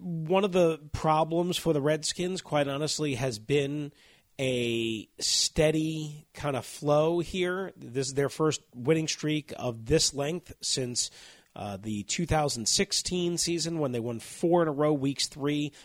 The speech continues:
four, five, and six. In that particular case, they beat the Giants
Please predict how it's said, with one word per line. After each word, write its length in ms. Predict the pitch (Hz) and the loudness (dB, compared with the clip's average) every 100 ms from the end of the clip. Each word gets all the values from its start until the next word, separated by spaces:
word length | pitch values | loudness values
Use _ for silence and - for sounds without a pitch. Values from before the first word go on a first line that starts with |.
| _ | _
four, 540 | - - 156 143 139 - _ | -4 2 4 4 0 -6 _
five, 560 | - - 147 135 139 131 - | -8 0 2 2 -2 -6 -12
and 180 | 104 95 | -14 -6
six. 420 | - 185 175 - - | -2 0 0 -2 -6
In 180 | 131 120 | -4 -6
that 180 | 135 | -6
particular 560 | - 127 147 - 143 123 | -8 -8 -6 -4 -4 -4
case, 320 | - 143 131 | -2 -2 0
they 100 | 120 | -4
beat 220 | 113 117 | -6 -8
the 80 | 117 | -8
Giants 580 | 90 131 143 147 143 - | -4 -2 0 -2 -2 -4